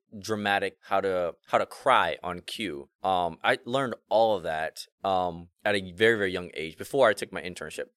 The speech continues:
Fast forward, took my internship at the Milwaukee Repertory Theater, where I was taught, you know, understanding different personality types, because the stage guys, they have a different personality types than the designers. The designers have a different personality types than the engineers.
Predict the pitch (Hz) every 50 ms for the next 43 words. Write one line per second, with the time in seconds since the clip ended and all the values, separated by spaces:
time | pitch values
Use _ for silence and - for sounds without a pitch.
0 | _ - 127 113 110 - - 135 131 120 101 92 98 - _ _ _ - - -
1 | 98 92 110 110 - 101 98 - - 101 95 - - 101 104 107 98 - - 92
2 | 92 92 92 92 90 - 95 90 87 - - - 92 85 82 - - 127 131 123
3 | 120 117 113 _ _ _ 90 92 92 - - 101 104 104 98 95 - - - -
4 | - 95 90 87 85 - - - - _ _ - 95 95 92 90 87 85 82 -
5 | - 101 101 95 92 - 107 101 95 95 90 98 95 110 95 - 104 98 - 104
6 | 107 107 101 87 80 107 85 67 - - - 95 - 95 87 - 95 - - -
7 | 123 143 131 - - 101 87 85 82 80 85 87 - - _ _ - 104 101 120
8 | 107 95 98 87 98 - 104 - - 98 - - 101 95 87 87 90 85 87 -
9 | - 87 87 87 - - 101 92 90 90 90 87 85 92 87 104 117 127 98 67
10 | 60 - - 85 78 82 82 82 101 113 131 120 - 95 85 92 82 95 92 101
11 | 90 - 95 92 - 90 85 87 87 87 87 90 85 - - 85 85 - - -
12 | 92 87 87 - - - 113 92 92 90 120 147 127 82 57 - - -